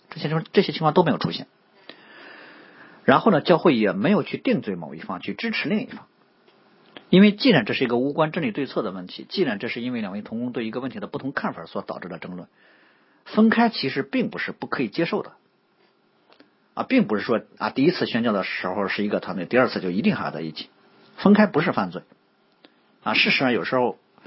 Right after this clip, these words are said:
上帝也使用分开来作为解决问题的一种方式。所以在教会的层面上，当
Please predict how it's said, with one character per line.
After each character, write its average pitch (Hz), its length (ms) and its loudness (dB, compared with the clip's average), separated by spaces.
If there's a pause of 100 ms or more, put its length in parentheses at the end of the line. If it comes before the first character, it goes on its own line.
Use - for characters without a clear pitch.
(340)
上 170 200 4
帝 120 80 2
也 98 120 2
使 - 120 -4
用 92 100 -6
分 131 160 -2
开 139 100 -4
来 110 80 -2
作 110 140 -4
为 98 80 -2
解 73 120 -8
决 92 80 -6
问 127 120 -4
题 85 100 -12
的 71 100 -10
一 98 40 -10
种 - 120 -14
方 117 180 -8
式。 - 120 -12 (1040)
所 165 140 8
以 165 160 6 (260)
在 175 120 6
教 202 240 6
会 131 120 0
的 104 80 -4
层 98 140 -8
面 98 100 -6
上， 95 200 -6
当 151 320 2